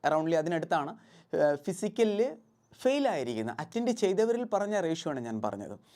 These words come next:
മനസ്സിലായി? അത്രയും കുട്ടികൾ എന്തായാലും ഇവിടെ ഫെയിൽ ആവത്തില്ല. മെഡിക്കൽ അത്രയും കുട്ടികൾ ഒരിക്കലും ഫെയിൽ ആവത്തില്ല. റേഷ്യോ വളരെ കുറവായിരിക്കും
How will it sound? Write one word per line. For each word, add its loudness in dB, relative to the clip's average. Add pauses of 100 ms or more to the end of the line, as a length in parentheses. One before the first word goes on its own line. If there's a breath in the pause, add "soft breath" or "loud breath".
(220 soft breath)
മനസ്സിലായി? 0
അത്രയും 0
കുട്ടികൾ 2
എന്തായാലും 2
ഇവിടെ 4 (400)
ഫെയിൽ 2
ആവത്തില്ല. 0 (140)
മെഡിക്കൽ 0
അത്രയും -2
കുട്ടികൾ 0 (120)
ഒരിക്കലും -2
ഫെയിൽ 0
ആവത്തില്ല. -2 (340 soft breath)
റേഷ്യോ 2
വളരെ 2 (100)
കുറവായിരിക്കും 0